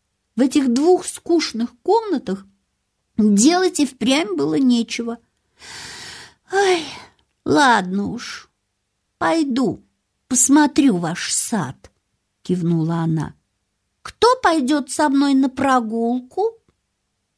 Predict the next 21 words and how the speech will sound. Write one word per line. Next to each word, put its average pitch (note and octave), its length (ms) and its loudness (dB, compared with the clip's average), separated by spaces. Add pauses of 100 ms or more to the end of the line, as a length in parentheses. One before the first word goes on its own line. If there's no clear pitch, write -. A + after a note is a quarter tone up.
(420)
«Чего?» A4 880 4 (440)
недоуменно B3 680 0
уставилась G3 600 -4
на G3 40 -2
неё G3+ 320 2
Марта. F3+ 560 -2 (680)
«Ну, A#4 440 -2 (380)
гулять G4+ 600 2
со A#3 240 -2
мной B3 320 2
у A#3+ 40 2
вас A3+ 320 0
кто G#4+ 440 2
обязан?» F#3+ 680 -6 (340)
повторила E3+ 500 -8
вопрос E3 480 -8
Мэри. D#3+ 420 -6 (600)
«Никто», C#4 840 2 (580)
внесла F#3 360 -2
ясность E3 500 -4
служанка. D#3 580 -4